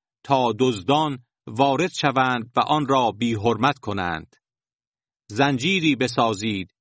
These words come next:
زیرا سرزمین پر از جنایات خونین است. شهر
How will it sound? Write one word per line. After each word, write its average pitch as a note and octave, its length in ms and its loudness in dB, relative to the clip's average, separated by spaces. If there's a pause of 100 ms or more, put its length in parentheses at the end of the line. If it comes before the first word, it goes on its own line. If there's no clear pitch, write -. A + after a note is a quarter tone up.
(400)
زیرا C#3 480 0
سرزمین C#3+ 720 -2 (360)
پر F#3 160 2
از D3 220 -2
جنایات C#3+ 800 2
خونین B2+ 520 0
است. F2 500 -6 (720)
شهر D3 520 0